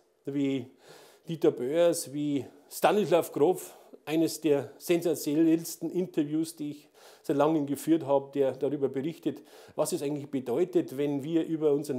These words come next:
Wachbewusstsein ins Unterbewusstsein, in das kollektive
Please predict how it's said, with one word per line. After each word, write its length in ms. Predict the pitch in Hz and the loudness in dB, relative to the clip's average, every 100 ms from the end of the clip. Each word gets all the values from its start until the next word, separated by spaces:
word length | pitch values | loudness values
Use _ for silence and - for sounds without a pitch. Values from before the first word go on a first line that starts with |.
| 123 120 | -6 -2
Wachbewusstsein 720 | 151 - 151 156 156 - 143 | -2 0 0 0 0 -2 -2
ins 160 | 139 - | -2 -4
Unterbewusstsein, 840 | 190 185 151 139 147 170 - 160 | -6 -2 -2 0 -2 -4 -4 -4
in 100 | 143 | -2
das 200 | 139 131 | -4 -6
kollektive 680 | - 196 185 - 185 165 143 | -4 -2 -2 -4 -8 -2 -4